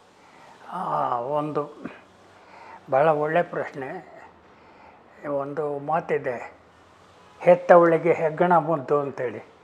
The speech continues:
ಎಲ್ಲ ಕೃತಿಗಳು ಅತ್ಯಂತ ಪ್ರಿಯವಾಗಿ ಇರ್ತದೆ, ಆದರೆ ಶೂನ್ಯ ಸಂಪಾದನೆ ಒಂದು ಬಹಳ ಮೆಚ್ಚುಗೆಯಾದಂಥ ಇದು. ಆಮೇಲೆ ಶೂನ್ಯ ಸಂಪಾದನೆಯ ಮೂಲ ಬೇರು ಇರತಕ್ಕಂಥದ್ದು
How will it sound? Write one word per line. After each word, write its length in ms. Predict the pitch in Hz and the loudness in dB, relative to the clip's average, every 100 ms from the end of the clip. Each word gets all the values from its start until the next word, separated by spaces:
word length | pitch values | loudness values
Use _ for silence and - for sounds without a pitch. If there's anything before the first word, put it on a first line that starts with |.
| _ - - - - | _ -20 -20 -20 -6
ಎಲ್ಲ 280 | 120 131 160 | -2 6 8
ಕೃತಿಗಳು 720 | 170 170 165 180 180 196 202 | 8 4 4 6 8 8 6
ಅತ್ಯಂತ 500 | 160 156 156 165 160 | 2 -2 2 2 2
ಪ್ರಿಯವಾಗಿ 720 | 175 156 156 151 151 147 156 | 0 0 0 0 0 -2 -2
ಇರ್ತದೆ, 640 | 139 131 - 117 170 - - _ _ _ - - - - | -2 -4 -8 -6 -6 -8 -20 _ _ _ -20 -20 -20 4
ಆದರೆ 680 | 156 185 180 127 135 - - _ _ _ _ _ _ - | 6 8 8 6 2 -8 -18 _ _ _ _ _ _ -2
ಶೂನ್ಯ 340 | 165 196 208 196 | 4 4 4 4
ಸಂಪಾದನೆ 720 | 180 165 165 151 165 220 - - _ _ _ _ _ _ _ _ _ _ _ _ _ _ - 339 349 _ _ _ - 160 | 2 4 4 4 0 -6 -10 -20 _ _ _ _ _ _ _ _ _ _ _ _ _ _ -20 -20 -20 _ _ _ -10 4
ಒಂದು 340 | 160 147 139 143 | 4 4 0 2
ಬಹಳ 260 | 143 143 143 | 4 4 2
ಮೆಚ್ಚುಗೆಯಾದಂಥ 840 | 139 143 175 156 151 147 135 - | 0 0 2 6 6 6 2 0
ಇದು. 520 | 131 120 117 131 208 - - - - - - | -2 -2 -6 -8 -10 -14 -20 -20 -20 -20 6
ಆಮೇಲೆ 580 | 175 165 156 151 214 - - - - - - | 8 10 6 4 0 -8 -20 -20 -20 -6 6
ಶೂನ್ಯ 320 | 233 233 214 | 6 8 6
ಸಂಪಾದನೆಯ 760 | 190 170 175 160 160 151 147 | 6 6 6 6 4 0 0
ಮೂಲ 420 | 147 143 185 202 | 0 2 4 8
ಬೇರು 580 | 170 131 151 185 170 143 | 8 8 6 6 6 0
ಇರತಕ್ಕಂಥದ್ದು 1080 | 147 165 160 160 156 131 143 143 185 123 - | 0 2 4 2 2 -2 -6 -4 -4 -4 -8